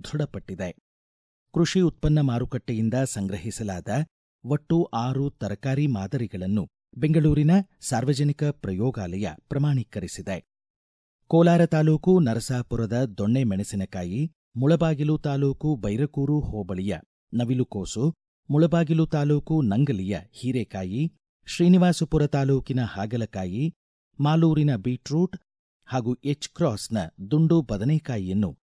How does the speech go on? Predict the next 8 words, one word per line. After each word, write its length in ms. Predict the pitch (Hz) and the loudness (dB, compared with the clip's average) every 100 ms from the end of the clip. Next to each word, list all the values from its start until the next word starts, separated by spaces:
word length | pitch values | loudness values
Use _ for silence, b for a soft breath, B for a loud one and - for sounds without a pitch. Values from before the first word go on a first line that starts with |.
| _ - | _ -10
ಸಾರ್ವಜನಿಕರು 840 | - 151 165 - 90 - 98 80 - 120 | -6 -2 -2 -2 -8 -6 -8 -8 -10 -6
ಬಳಸಬಹುದಾಗಿದೆ. 1000 | 156 143 104 92 92 95 85 92 90 78 _ _ _ _ _ _ _ _ _ _ _ _ - | -4 -4 -6 -6 -6 -8 -10 -8 -8 -10 _ _ _ _ _ _ _ _ _ _ _ _ -10
ಶಿವಮೊಗ್ಗ 540 | - 185 180 180 170 | -2 2 6 6 6
ಜಿಲ್ಲೆ 420 | 175 165 175 190 202 | 2 2 4 4 2
ತೀರ್ಥಹಳ್ಳಿ 640 | - 127 131 120 120 123 | 0 -6 -2 -2 -2 -4
ತಾಲೂಕು 680 | - 117 117 120 135 143 131 | -4 -4 -4 -4 -4 -4 -4
ಕೋಣಂದೂರು 560 | 110 117 151 143 117 101 | -2 2 2 2 -2 -4
ಸಮೀಪ 420 | - 95 104 | -6 -6 -6